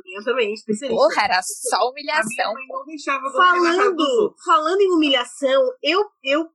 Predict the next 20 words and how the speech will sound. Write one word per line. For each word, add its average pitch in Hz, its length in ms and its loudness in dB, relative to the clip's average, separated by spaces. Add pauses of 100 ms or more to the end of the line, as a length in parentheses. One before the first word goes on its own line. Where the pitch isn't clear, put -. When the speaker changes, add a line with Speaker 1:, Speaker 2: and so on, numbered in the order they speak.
Speaker 1:
procurei 277 520 2
aqui 262 100 -8
na 240 80 -2
internet 233 720 0 (200)
ensinamentos, 370 1600 0
tá? 196 340 2 (380)
Que 339 80 -2
as 339 160 0
nossas 359 460 0
mães, 269 540 -4
isso 330 300 -2 (240)
é, 262 220 -2
são 311 200 -2
ensinamentos 330 760 0
que 311 80 2
as 302 120 0
nossas 294 460 0
mães, 277 440 -2
mães 294 360 0
do 311 340 -8